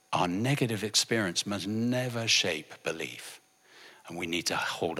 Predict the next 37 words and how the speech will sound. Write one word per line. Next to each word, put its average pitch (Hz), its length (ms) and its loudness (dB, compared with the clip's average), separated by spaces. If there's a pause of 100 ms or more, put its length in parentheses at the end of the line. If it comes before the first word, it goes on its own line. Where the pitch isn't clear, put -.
(120)
on 135 280 4
to - 180 0
the 135 140 -6
truth - 640 -4
and 85 120 -4
allow 87 380 2 (100)
our 82 180 -2
experience - 1000 0
to - 100 -10
shift, - 560 -2 (720)
our - 140 -4
experience 110 680 2
to - 100 -10
change. 71 360 0
And 78 140 -8
that 135 260 -2
is 160 240 0
what's 151 240 0
happening 101 400 -6
amongst 82 440 -8
us, - 260 -6 (600)
that 85 100 -6
we're 82 160 0
beginning 110 460 -2
to - 100 0
see 85 240 0
more 95 480 -2
and 107 100 -8
more 80 220 -6
of 73 120 -14
the 80 60 -12
miraculous. 78 760 -6 (560)
But 82 100 2
I 82 100 4
think - 460 2
the 92 100 -2
key 107 500 -2